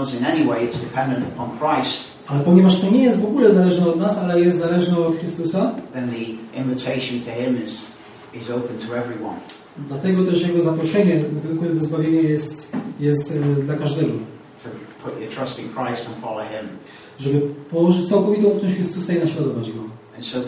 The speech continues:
Speaker 1: Christians, this is to be your goal in life.
Speaker 2: Więc to jest właśnie, e, główny cel twojego życia, chrześcijaninie.
Speaker 1: Whatever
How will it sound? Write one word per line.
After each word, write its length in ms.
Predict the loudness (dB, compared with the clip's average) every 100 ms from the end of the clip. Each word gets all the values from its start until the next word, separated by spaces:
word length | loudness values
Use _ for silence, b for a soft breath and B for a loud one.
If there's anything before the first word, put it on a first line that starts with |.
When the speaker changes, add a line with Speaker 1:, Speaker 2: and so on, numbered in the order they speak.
| -6
Speaker 1:
Christians, 640 | -6 -6 -4 -4 -4 -8
this 520 | -2 0 0 -2 -6 -10
is 160 | -12 -12
to 60 | -8
be 60 | -2
your 280 | -2 -2 -4
goal 260 | -2 0
in 200 | -2 -4
life. 440 | -4 -4 -6 -10 -16 -16 -2
Speaker 2:
Więc 300 | 0 0 4
to 280 | 6 8
jest 200 | 8 6
właśnie, 480 | 4 0 2 4 4
e, 540 | 2 0 -2 -4 -6 -2
główny 400 | 4 6 6 4
cel 240 | 2 2
twojego 280 | 4 4 4
życia, 280 | 2 0 -2
chrześcijaninie. 520 | -6 -2 2 2 2
Speaker 1:
Whatever 400 | 0 0 2 2